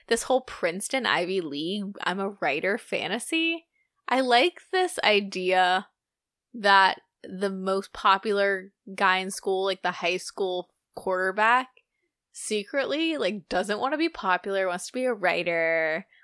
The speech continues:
wants to go to Princeton. I mean, like, he doesn't display any of this, but I love how he basically, like, wants to be, like, the antithesis of this, like, Southern California football player. He's like, "Mm-mm.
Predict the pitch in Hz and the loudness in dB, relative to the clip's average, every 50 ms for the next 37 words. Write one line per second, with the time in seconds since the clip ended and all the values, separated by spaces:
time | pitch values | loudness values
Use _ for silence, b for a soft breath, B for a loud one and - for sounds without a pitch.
0 | b b - 175 175 - - 240 294 285 294 294 - - - 160 180 185 - - | b b -12 -10 -8 -4 -2 -2 0 0 -2 -4 -6 -8 -8 -8 -8 -8 -8 -8
1 | - - 180 170 165 165 165 165 160 160 196 b b b b b b b 240 247 | -4 -4 -2 -2 -2 -2 -2 -2 -4 -6 -8 b b b b b b b 2 2
2 | 269 269 269 254 - - 262 - 311 277 294 269 269 254 - - - 202 180 175 | 2 2 0 -4 -4 -4 -2 -2 -2 -2 -2 -6 -6 -6 -6 -6 -4 -2 0 2
3 | 170 175 185 185 185 170 170 156 165 170 - - - 180 180 175 175 180 190 208 | 2 0 0 -2 -2 -2 -2 -2 -2 -4 -4 -6 -6 -4 -4 -2 -2 -2 -2 -2
4 | - - 214 202 180 185 - 160 175 - - 180 - - 185 175 165 156 160 - | -2 -2 -2 -2 -2 -2 -4 -6 -6 -6 -8 -10 -10 -8 -6 -6 -4 -6 -6 -8
5 | - 156 160 165 170 - - - - 196 - 160 165 156 156 156 147 - - - | -8 -8 -8 -8 -8 -10 -10 -10 -8 -8 -6 -4 -2 -2 0 -2 -2 -4 -6 -8
6 | - 165 160 156 170 - - 185 175 185 175 - - - - - - - - - | -8 -6 -6 -6 -6 -8 -10 -12 -12 -12 -14 -12 -10 -8 -6 -6 -6 -6 -6 -6
7 | 160 165 170 - - _ _ _ _ _ _ _ _ _ - 220 - - 214 208 | -6 -6 -8 -12 -18 _ _ _ _ _ _ _ _ _ -2 -2 0 0 0 -2
8 | - - - - 208 175 - 185 190 - - - - 156 175 - - - - 190 | -2 -2 -2 0 2 2 4 2 2 0 0 2 2 2 2 2 0 -2 -2 0
9 | 185 185 180 180 170 175 165 156 156 156 - - - _ _ _ _ _ _ _ | 0 0 0 0 0 2 4 4 4 4 2 0 -4 _ _ _ _ _ _ _
10 | _ - - 226 202 - 202 196 196 190 - - - 196 190 175 175 180 185 196 | _ 2 4 4 6 8 8 6 6 6 4 2 4 6 6 6 6 4 4 2
11 | 262 185 220 180 - 202 196 _ - 196 185 - 180 180 180 165 160 | 2 0 -4 -6 -6 -6 -8 _ -10 -12 -12 -10 -10 -12 -10 -10 -12